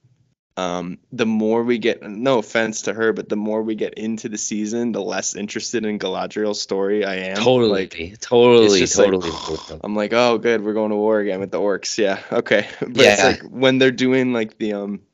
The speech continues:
Speaker 1: like you said, the montage with the song, and, like, can we do spoilers for episode five? Just, like, spoilers for the
Speaker 2: Yeah,
Speaker 1: next five
Speaker 2: s-,
Speaker 1: minutes or so.
Speaker 2: spoilers for the next five minutes for episode five. I'll try and keep a
Speaker 1: Yeah.
Speaker 2: time.
Speaker 1: When Elrond, like,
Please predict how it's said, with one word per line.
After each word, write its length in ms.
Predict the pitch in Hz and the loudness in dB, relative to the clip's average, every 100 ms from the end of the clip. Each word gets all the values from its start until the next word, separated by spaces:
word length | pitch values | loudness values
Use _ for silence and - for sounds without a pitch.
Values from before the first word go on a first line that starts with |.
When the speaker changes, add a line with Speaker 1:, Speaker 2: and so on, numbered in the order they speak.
| _ _ _ _ _ _ 123 | _ _ _ _ _ _ -6
Speaker 1:
like 160 | - | -4
you 60 | 117 | -2
said, 260 | - 120 | 0 0
the 60 | 85 | 0
montage 520 | 107 98 107 117 107 | -4 -4 -6 -4 -6
with 160 | 107 - | -8 -12
the 100 | - | -8
song, 640 | - 127 117 113 110 113 113 _ _ _ _ _ _ | -4 -2 0 -2 -6 -8 -12 _ _ _ _ _ _
and, 540 | 98 92 90 90 90 - _ _ _ _ _ _ _ _ _ _ - | -4 -4 -4 -6 -10 -12 _ _ _ _ _ _ _ _ _ _ -4
like, 340 | 104 - 110 120 | -4 -4 -6 -4
can 100 | 117 | -2
we 60 | |
do 100 | 110 | -2
spoilers 540 | 104 - 92 87 98 - | -4 -2 -2 0 -4 -2
for 100 | 92 | -4
episode 320 | - 92 90 | -2 -6 -4
five? 500 | 87 87 98 110 - - | -4 -2 -4 -6 -18 -18
Just, 240 | - - 82 | -14 -10 -10
like, 140 | - | -10
spoilers 420 | - 95 82 87 | -6 -2 0 -2
for 120 | - 95 | 0 8
the 60 | |
Speaker 2:
Yeah, 80 | 156 | 8
Speaker 1:
next 140 | 107 101 | 8 6
five 140 | 92 | 2
Speaker 2:
s-, 140 | 98 - | 4 4
Speaker 1:
minutes 200 | 95 - | 2 -2
or 40 | |
so. 140 | - - | 4 6
Speaker 2:
spoilers 400 | - 165 180 156 | 8 8 10 8
for 60 | 165 | 8
the 80 | 143 | 8
next 180 | 123 | 6
five 220 | - 127 123 | 8 8 10
minutes 240 | 120 113 | 6 8
for 60 | 120 | 6
episode 360 | 98 117 92 | 8 4 4
five. 260 | 101 90 87 | 4 4 4
I'll 120 | 92 | 0
try 180 | - 104 | 2 2
and 100 | 92 | 2
keep 140 | 104 | -6
a 60 | - | -2
Speaker 1:
Yeah. 160 | 139 85 82 - _ _ _ | 0 0 -4 -14 _ _ _
Speaker 2:
time. 100 | 87 123 | -8 -2
Speaker 1:
When 220 | 123 117 | 0 0
Elrond, 680 | 95 117 123 120 117 110 - | 0 0 2 0 0 -2 -4
like, 380 | 107 98 - | -6 -6 -10